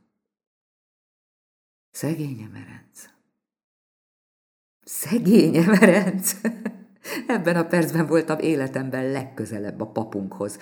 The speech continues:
akivel annyit öltük egymást, Emerenc emberi képlete miatt. „Néha meglepően igazságtalan vagy”, mondta a férjem. „Hogyhogy nem érted meg, ami olyan világos?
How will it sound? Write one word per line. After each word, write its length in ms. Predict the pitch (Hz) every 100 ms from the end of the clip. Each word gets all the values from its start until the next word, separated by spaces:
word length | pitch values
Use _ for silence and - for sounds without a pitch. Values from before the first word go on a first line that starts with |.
| - -
akivel 400 | 117 127 113 107
annyit 460 | 127 117 107 -
öltük 320 | 117 113 104
egymást, 520 | 101 104 107 110 - - - -
Emerenc 500 | 135 131 117 104 104 -
emberi 460 | 127 117 110 101
képlete 500 | - 104 - 98 -
miatt. 540 | 104 101 104 - _ _ _ _ _ _ _ _ _ _ _ _ _ _ _ _
„Néha 320 | 202 226 214
meglepően 640 | 196 196 160 151 143 139 117
igazságtalan 920 | 117 113 107 - 101 95 104 104 98
vagy”, 280 | 95 95 -
mondta 280 | 113 110 117
a 40 |
férjem. 560 | 107 104 104 98 98 - -
„Hogyhogy 400 | 285 285 247 170
nem 160 | 165
érted 400 | 143 135 131 123
meg, 180 | 120 113
ami 220 | 107 120
olyan 320 | - 147 123 117
világos? 680 | 117 110 107 101 98 -